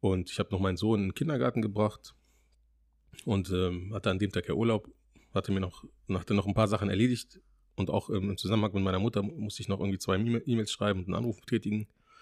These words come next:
weil sie verlegt werden sollte von, von der Reha in einen Intensiv-, äh, Pflegeplatz. Und hab mir meinen Wecker gestellt, wollte eigentlich pennen und dann kriege ich den Anruf aus der Reha-Klinik, wo meine Mutter halt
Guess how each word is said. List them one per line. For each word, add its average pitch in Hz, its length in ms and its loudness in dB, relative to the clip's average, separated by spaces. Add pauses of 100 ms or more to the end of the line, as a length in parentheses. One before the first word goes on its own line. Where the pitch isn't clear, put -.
(640)
weil 92 160 2
sie 90 100 -2
verlegt 95 360 2
werden 98 220 2
sollte 101 260 0
von, 87 340 -6 (360)
von 92 100 -6
der 87 160 -2
Reha 101 300 2
in 92 160 -4
einen 90 160 -2
Intensiv-, 95 540 -4
äh, 110 200 -6 (300)
Pflegeplatz. 107 680 -2 (1300)
Und 107 200 2
hab 120 120 2
mir 107 60 6
meinen 92 140 4
Wecker 113 180 0
gestellt, 117 260 2
wollte 101 160 2
eigentlich 127 220 0
pennen 131 260 4
und 110 140 2
dann 110 280 4 (260)
kriege 107 180 2
ich - 80 -4
den 98 120 -2
Anruf 98 400 -2 (460)
aus 95 160 0
der 90 140 2
Reha-Klinik, 85 460 0
wo 82 80 -4
meine 82 180 0
Mutter 85 220 -4
halt - 240 -8